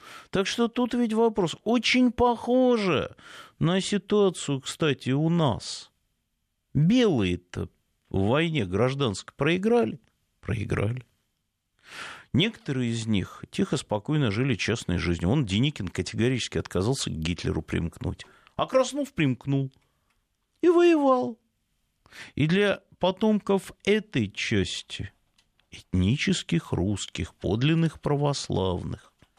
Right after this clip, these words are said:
все, что здесь, еретики, и не русские никакие, да и не православные вместе с Р П Ц нашей. А черти кто и сбоку бантик.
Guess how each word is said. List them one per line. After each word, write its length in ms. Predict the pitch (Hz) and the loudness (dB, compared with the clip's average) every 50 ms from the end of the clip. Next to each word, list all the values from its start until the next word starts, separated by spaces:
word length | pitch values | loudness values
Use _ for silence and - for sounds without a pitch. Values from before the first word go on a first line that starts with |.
| _ _ _ _ _ _ _ _ _ | _ _ _ _ _ _ _ _ _
все, 220 | - - 165 202 | -4 -2 0 0
что 240 | 190 - - 180 175 | -2 -2 -2 -2 0
здесь, 640 | 165 156 151 156 165 190 196 185 - - - - - _ _ _ _ _ _ _ _ _ _ _ _ | 0 0 -2 0 2 2 2 0 -2 -4 -14 -16 -18 _ _ _ _ _ _ _ _ _ _ _ _
еретики, 840 | - 92 82 82 101 135 151 151 165 151 - - 165 - - - - | -4 -2 0 2 2 2 4 2 0 -2 -2 -4 -6 -6 -6 -4 0
и 200 | 90 87 92 107 | 2 2 4 4
не 160 | 117 131 151 | 4 4 4
русские 500 | 170 202 233 233 - - - 180 175 175 | 2 2 0 -2 -4 -4 -2 0 0 2
никакие, 760 | 165 170 160 - 160 156 - - - 147 151 151 143 139 135 - - - - - - - | 2 0 0 0 -4 -4 -4 -6 -6 -4 -4 -4 -4 -6 -8 -10 -12 -14 -14 -12 -4 -2
да 100 | 170 240 | 0 2
и 60 | 277 | 4
не 120 | 285 277 | 4 2
православные 920 | 247 - 220 208 208 208 190 - - 107 95 87 - - - - 110 - - | 2 2 0 0 2 0 -2 -2 -2 -2 -2 -2 -2 -6 -8 -12 -12 -10 -8
вместе 380 | 90 92 101 101 92 - - | -2 0 0 0 0 -2 -6
с 180 | - - - - | -8 -8 -4 -2
Р 120 | 98 92 | -4 -4
П 180 | - - 104 101 | -4 -4 -4 -4
Ц 220 | - - - - | -4 -4 -8 -6
нашей. 400 | - - 95 98 - - - - _ _ _ _ _ _ _ _ - | -8 -8 -10 -10 -10 -10 -12 -12 _ _ _ _ _ _ _ _ -6
А 100 | - 127 | -6 -6
черти 340 | - - 185 170 - - - | -4 -4 -6 -6 -6 -10 -12
кто 260 | - - - 233 226 | -8 -2 0 2 2
и 60 | 185 | 2
сбоку 400 | 131 113 - 139 147 - - 117 | 2 0 -4 -6 -6 -4 -6 -6
бантик. 720 | - 82 87 92 92 87 90 90 90 - - - _ - | -2 -2 -2 -2 -2 -2 -4 -6 -8 -12 -16 -20 _ -20